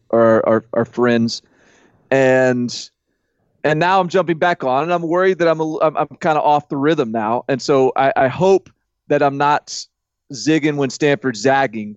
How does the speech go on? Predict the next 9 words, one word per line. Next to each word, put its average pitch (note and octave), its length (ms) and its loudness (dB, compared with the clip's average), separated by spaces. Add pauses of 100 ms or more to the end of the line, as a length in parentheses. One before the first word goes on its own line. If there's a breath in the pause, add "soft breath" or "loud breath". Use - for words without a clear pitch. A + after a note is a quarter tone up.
(140)
but C#3+ 160 2
I, C#3 140 2 (180)
I C#3+ 200 0
just F3+ 400 -4
think G#3+ 320 -4
that E3 160 -2
this E3+ 160 -2
Stanford E3+ 520 -4
team G#2+ 380 -6